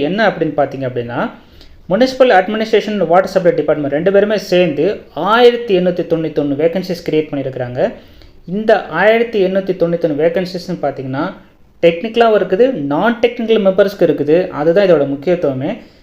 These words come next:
So, இதை பத்தி நாங்க ஒரு கம்ப்ளீட்டான வீடியோ வந்து நம்ம சேனல்ல லாஸ்ட் வீக் போட்டிருந்தோம். So, அதை பார்க்காதவங்க ஒரு டைம் பார்த்துட்டு வந்துட்டு இந்த வீடியோ கண்டினியூ பண்ணுங்க. அப்பனா தான் இந்த வீடியோ நம்ம என்ன பேசணும்னு உங்களுக்கு புரிய வரும், கண்டென்ட்டையும் உங்களால ஈஸியா புரிஞ்சுக்க முடியும். இப்ப லாஸ்டா நம்ம சொன்னோம் இல்லையா,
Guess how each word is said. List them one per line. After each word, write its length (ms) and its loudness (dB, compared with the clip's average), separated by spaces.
So, 80 4
இதை 180 2
பத்தி 220 4
நாங்க 180 2
ஒரு 80 0
கம்ப்ளீட்டான 540 2
வீடியோ 240 2
வந்து 200 -2
நம்ம 180 -2
சேனல்ல 360 2
லாஸ்ட் 240 0
வீக் 220 -4
போட்டிருந்தோம். 480 -4
So, 140 -2
அதை 120 0
பார்க்காதவங்க 540 4
ஒரு 200 2
டைம் 140 2
பார்த்துட்டு 460 0
வந்துட்டு 280 -2
இந்த 160 0
வீடியோ 240 2
கண்டினியூ 300 -2
பண்ணுங்க. 240 -4
அப்பனா 320 -2
தான் 140 0
இந்த 160 -4
வீடியோ 180 0
நம்ம 200 -2
என்ன 220 -4
பேசணும்னு 320 -2
உங்களுக்கு 260 -4
புரிய 260 0
வரும், 200 -4
கண்டென்ட்டையும் 420 0
உங்களால 300 0
ஈஸியா 260 -2
புரிஞ்சுக்க 340 -4
முடியும். 320 -8
இப்ப 180 0
லாஸ்டா 440 2
நம்ம 220 -2
சொன்னோம் 220 0
இல்லையா, 180 4